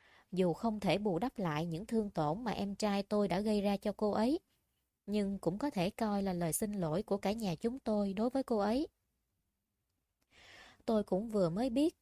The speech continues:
mẹ mình đến nhà cô nên mới hỏi thăm để tới đây.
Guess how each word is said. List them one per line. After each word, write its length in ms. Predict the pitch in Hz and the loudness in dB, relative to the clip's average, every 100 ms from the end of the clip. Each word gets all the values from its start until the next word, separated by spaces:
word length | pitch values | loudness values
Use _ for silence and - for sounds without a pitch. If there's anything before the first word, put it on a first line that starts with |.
| - | -6
mẹ 180 | 175 170 | -4 -2
mình 300 | 196 175 175 | -2 0 0
đến 140 | 269 | -2
nhà 180 | 247 170 - | -2 -4 0
cô 360 | 214 214 190 185 | 2 4 2 -2
nên 200 | 220 220 | -2 -2
mới 100 | 269 | -2
hỏi 220 | 202 220 | -2 -4
thăm 300 | 240 214 208 | -4 -4 -2
để 100 | 165 | -2
tới 180 | 254 240 | 0 2
đây. 300 | 220 208 | 2 2